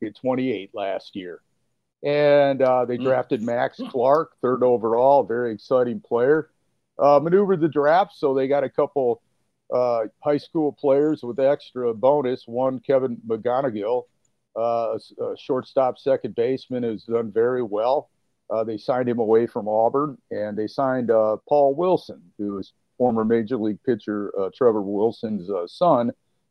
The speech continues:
Speaker 1: uh, away from Oregon State, which, by the way, is probably the prohibitive favorite to win the national championship this year. So the Tigers did a lot. Then there were some other good stories throughout the system.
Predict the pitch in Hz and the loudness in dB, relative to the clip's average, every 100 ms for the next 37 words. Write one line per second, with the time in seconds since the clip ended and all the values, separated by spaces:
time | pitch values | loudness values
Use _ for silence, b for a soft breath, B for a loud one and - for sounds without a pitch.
0 | - 110 113 113 107 123 139 131 139 131 | -4 2 4 2 2 4 4 4 0 2
1 | 127 117 123 110 - 180 98 120 107 151 | 2 2 -2 -4 0 2 2 -2 -4 2
2 | 143 120 120 123 107 - 120 117 104 101 | 4 4 4 2 0 0 0 0 -6 -6
3 | 113 110 104 107 - 117 107 113 113 110 | -2 -2 -4 -8 -6 -6 -6 -8 -6 -4
4 | 107 107 104 104 107 104 - 151 156 98 | -4 -4 -6 -8 -10 -12 -6 -2 -2 -6
5 | 87 - 87 _ 85 - - - _ _ | -14 -10 -12 _ -18 -18 -20 -20 _ _
6 | _ _ _ - 196 175 175 - _ _ | _ _ _ 0 4 4 2 -4 _ _
7 | _ _ _ _ - 110 170 165 160 139 | _ _ _ _ -14 -2 4 4 4 2
8 | 131 151 139 143 143 131 139 185 220 208 | 4 4 6 4 4 2 0 0 2 2
9 | - 190 196 190 127 117 120 107 - 127 | 0 -2 0 0 -2 -2 -4 -6 -4 -2
10 | 123 127 120 - _ _ - 123 131 131 | 0 -2 -4 -12 _ _ -6 0 2 0
11 | - 110 - 151 - - - | -4 -10 -2 -4 -4 -14 -20